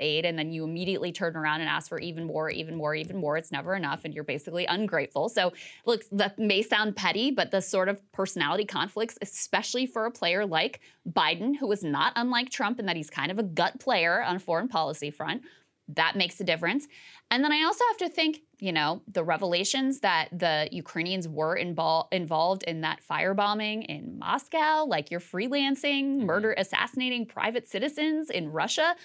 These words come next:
Speaker 1: What the hell are you doing? Even the, uh, Crimean Bridge explosion, uh, which, you know, uh, the, the best indications are this was, like, a truck bomb that, um, you know, the Ukrainians were able to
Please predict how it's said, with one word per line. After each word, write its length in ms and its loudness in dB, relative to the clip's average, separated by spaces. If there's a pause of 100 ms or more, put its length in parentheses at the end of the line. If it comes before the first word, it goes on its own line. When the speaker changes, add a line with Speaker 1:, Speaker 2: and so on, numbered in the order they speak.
(200)
Speaker 1:
What 220 2
the 100 4
hell 180 4
are 80 4
you 140 -2
doing? 400 0 (280)
Even 400 0
the, 360 4
uh, 220 4
Crimean 520 0
Bridge 600 0 (100)
explosion, 800 0 (280)
uh, 240 4
which, 260 0
you 120 -2
know, 260 2
uh, 160 2 (120)
the, 160 -4
the 120 -6
best 360 0
indications 680 0
are 160 2
this 200 -2
was, 120 -8
like, 160 -2
a 60 -4
truck 300 -2
bomb 440 2
that, 340 2
um, 440 0
you 120 -4
know, 80 0
the 120 -6
Ukrainians 520 -2
were 160 -2
able 340 0
to 240 0